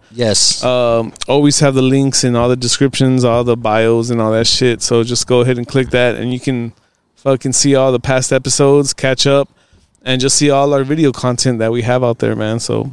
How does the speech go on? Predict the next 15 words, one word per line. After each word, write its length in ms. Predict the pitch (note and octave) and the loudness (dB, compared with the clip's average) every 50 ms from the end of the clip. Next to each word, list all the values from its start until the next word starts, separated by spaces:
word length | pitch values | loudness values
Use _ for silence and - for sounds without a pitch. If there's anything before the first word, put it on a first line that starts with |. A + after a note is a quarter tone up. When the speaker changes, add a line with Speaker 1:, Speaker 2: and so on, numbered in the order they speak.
| D3+ - - | -12 -12 -4
Speaker 1:
And 80 | A#2+ | -2
Speaker 2:
go 80 | B2+ C3+ | 0 0
subscribe 320 | B2+ G#2+ A2+ A#2 C#3 D#3 | 2 2 0 0 2 0
Speaker 1:
like 200 | D#3 D3 D3 - | 0 0 0 0
Speaker 2:
to 160 | - D#3+ C#3+ C#3 | 0 0 2 2
our 140 | C3+ C3 B2+ | 2 2 2
YouTube. 540 | C3 D3 E3 D#3+ - F#3+ F#3+ F#3+ G3 F#3+ G3+ | 2 2 2 2 2 0 2 2 2 2 2
Speaker 1:
Yes, 280 | C3+ B2 A#2 - - | 2 2 0 0 0
like, 260 | B2 C3 C#3 D#3 E3 D#3+ | 0 0 0 0 -2 -4
comment, 380 | - - D#3+ D#3 D3+ D#3 D#3 - | -4 -4 -4 -2 -2 -2 -2 -2
subscribe. 540 | - D3 C#3 - - C#3 C#3 D3 D3 C#3+ | -2 -2 -4 -2 -2 0 0 2 2 2
We're 160 | B2 C3+ C#3+ C#3+ | 2 2 2 2
at 180 | C#3 C3 A#2+ | 0 0 0
one 220 | B2+ C#3 C#3+ D3 D3 | 0 0 0 0 -2
K. 380 | - - D#3 D#3 E3 E3 F3 | -2 -2 0 2 2 0 0